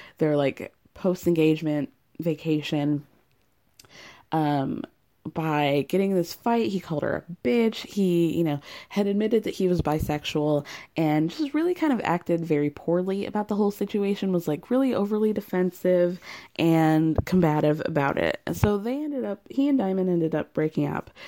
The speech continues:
um, like, the f-, I mean, I think the second day into their trip. So, uh, you know,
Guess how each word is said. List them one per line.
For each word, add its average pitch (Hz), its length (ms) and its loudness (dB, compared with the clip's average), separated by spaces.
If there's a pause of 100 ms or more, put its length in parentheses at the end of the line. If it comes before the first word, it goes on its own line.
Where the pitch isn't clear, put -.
(240)
um, 147 380 2
like, 139 300 0 (240)
the 165 160 2
f-, - 280 -6 (360)
I 147 120 -2
mean, 143 260 0
I 151 60 -2
think 156 180 0
the 151 60 -2
second 143 360 -2
day 190 200 0
into 196 180 0
their 196 160 0
trip. 196 380 -8 (360)
So, 214 880 0 (420)
uh, - 60 -6 (360)
you 214 140 2
know, 190 320 -4